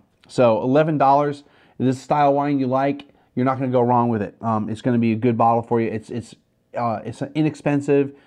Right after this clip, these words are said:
it's not an expensive bottle of wine. Um, I think,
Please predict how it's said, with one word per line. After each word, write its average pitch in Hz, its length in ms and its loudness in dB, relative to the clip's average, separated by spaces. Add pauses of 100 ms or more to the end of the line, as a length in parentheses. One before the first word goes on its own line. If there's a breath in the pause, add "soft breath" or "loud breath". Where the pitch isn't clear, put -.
(140 soft breath)
it's - 100 -12
not 139 120 0
an 139 40 0
expensive 135 380 -4
bottle 131 240 2
of 127 60 -2
wine. 120 340 -2 (420)
Um, 110 400 -2 (500 loud breath)
I 139 120 2
think, 151 320 0